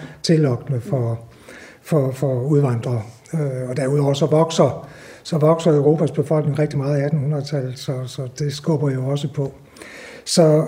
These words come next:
øhm, attenhundrede tresserne, det vil jeg sige, det, det er sådan der, den store bølge, den,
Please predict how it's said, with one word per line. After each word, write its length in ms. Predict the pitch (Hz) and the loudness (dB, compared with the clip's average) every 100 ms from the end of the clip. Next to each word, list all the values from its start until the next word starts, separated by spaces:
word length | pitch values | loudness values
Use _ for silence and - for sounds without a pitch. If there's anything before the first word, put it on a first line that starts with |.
| 180 | 4
øhm, 760 | 170 165 156 151 151 151 147 - | 6 6 6 4 2 0 -2 -2
attenhundrede 500 | 170 190 185 180 170 | 2 4 6 6 4
tresserne, 440 | - 165 165 135 | 4 4 4 0
det 160 | 123 156 | 2 4
vil 80 | 156 | 4
jeg 100 | 135 | 4
sige, 200 | 151 143 | 2 2
det, 260 | 170 165 | 4 4
det 100 | 170 | 4
er 40 | 160 | 4
sådan 260 | 156 139 | 2 2
der, 120 | 151 | 2
den 120 | 143 135 | 2 0
store 420 | - 151 143 143 | 2 4 4 2
bølge, 240 | 120 113 | 0 -2
den, 220 | 117 107 | -2 -4